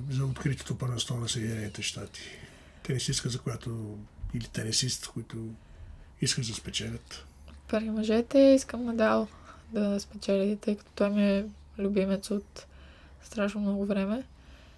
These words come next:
Speaker 2: А при жените нямам, защото всеки турнир при жените го печели различна. А, харесвах много Ашли Барти, ако тя играеше, бих искала тя да спечели, но тя се отказа.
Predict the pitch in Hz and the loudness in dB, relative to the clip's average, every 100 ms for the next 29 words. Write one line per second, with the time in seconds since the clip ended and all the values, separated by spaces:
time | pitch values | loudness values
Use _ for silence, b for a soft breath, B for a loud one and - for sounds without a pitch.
0 | b - 254 226 226 233 233 240 254 254 | b -10 -4 -2 4 4 4 4 2 4
1 | 262 254 247 247 247 B B B 240 226 | 6 8 8 8 6 B B B -6 -4
2 | 233 240 220 208 190 226 220 - 220 220 | -4 0 2 2 0 0 -2 0 0 2
3 | 220 220 214 208 - 214 208 202 208 208 | 2 4 2 -2 0 2 2 2 2 2
4 | 202 220 220 202 208 208 202 202 196 190 | 0 -2 -2 -4 -2 0 0 0 -2 -4
5 | 214 208 202 202 - 226 - b b b | 0 2 2 0 -2 -4 -6 b b b
6 | b b b b - 220 214 208 220 214 | b b b b -4 0 0 2 4 4
7 | 214 - 208 214 208 - 202 202 202 208 | 2 -2 4 4 4 2 2 4 4 2
8 | 208 - 208 208 208 202 - 214 208 208 | 0 2 2 2 2 0 0 2 2 2
9 | 208 - 190 202 202 202 - 196 185 190 | -2 0 0 4 4 2 -2 -2 0 0
10 | 233 220 214 202 - 202 - 160 160 | -2 -4 0 0 0 -8 -2 0 0